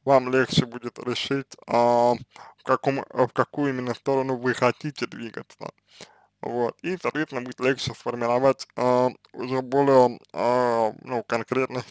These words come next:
такой, а, вопрос к психологу, потому что, потому что,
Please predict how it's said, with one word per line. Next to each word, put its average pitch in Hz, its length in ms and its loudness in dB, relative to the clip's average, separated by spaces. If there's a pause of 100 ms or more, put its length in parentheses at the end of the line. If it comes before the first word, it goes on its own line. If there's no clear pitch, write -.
такой, 117 460 -6 (640)
а, 127 280 4
вопрос 131 520 4 (460)
к 123 260 0 (200)
психологу, 160 600 -4
потому 117 440 -8
что, - 280 -16 (800)
потому 127 420 -4
что, - 420 -2